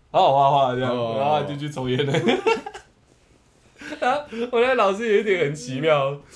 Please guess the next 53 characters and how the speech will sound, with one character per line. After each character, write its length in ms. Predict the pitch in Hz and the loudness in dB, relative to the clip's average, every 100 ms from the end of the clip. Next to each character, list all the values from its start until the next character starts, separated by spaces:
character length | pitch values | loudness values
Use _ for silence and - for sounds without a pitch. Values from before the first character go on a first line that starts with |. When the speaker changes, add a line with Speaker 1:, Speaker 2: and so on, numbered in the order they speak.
| - - | -20 -8
Speaker 1:
我 160 | 202 294 | -2 0
以 60 | |
前 180 | 214 180 | 0 -2
小 160 | 160 135 | 0 0
时 80 | 180 | 0
候 80 | |
很 160 | 175 117 | -2 -4
常 180 | 120 117 | -6 -8
流 180 | 117 113 | -8 -8
鼻 180 | 117 | -10
血， 160 | 117 113 | -10 -10
Speaker 2:
哎。 180 | 104 92 - - | -10 -10 -14 -20
Speaker 1:
所 140 | - 269 | -6 -2
以 80 | 240 | 0
画 220 | 240 240 | 2 2
画 180 | 233 226 | 4 4
班 180 | 214 | 2
里 120 | 208 131 | 0 -4
面 160 | 151 | -4
有 120 | 127 | -4
时 60 | 117 | -4
候 140 | 139 | -4
比 100 | 139 | -4
较 140 | 120 151 | -4 -4
闷 240 | 151 143 | -4 -6
热 160 | 160 127 | -4 -4
的 60 | 113 | -4
时 80 | |
候， 60 | 127 | -6
我 40 | 120 | -6
就 100 | 123 | -6
会 80 | |
流 120 | 120 113 | -6 -8
鼻 180 | 117 | -10
血。 240 | 117 113 113 _ _ | -12 -14 -18 _ _
我 80 | 190 | -2
们 80 | 294 | 0
那 80 | |
个 20 | 262 | 2
老 140 | 147 | 0
师 200 | - 262 | 0 -4
拿 160 | 202 165 | -2 0
那 120 | 214 | -2
个 80 | 180 | -4
敲 220 | - 190 | -2 0
我， 180 | 180 127 | 0 0
我 100 | 175 | 0
也 80 | |
会 120 | 160 156 | 0 -2
流 160 | 131 | -4
鼻 100 | 127 | -6
血 160 | 139 | -6
啊， 60 | 127 | -8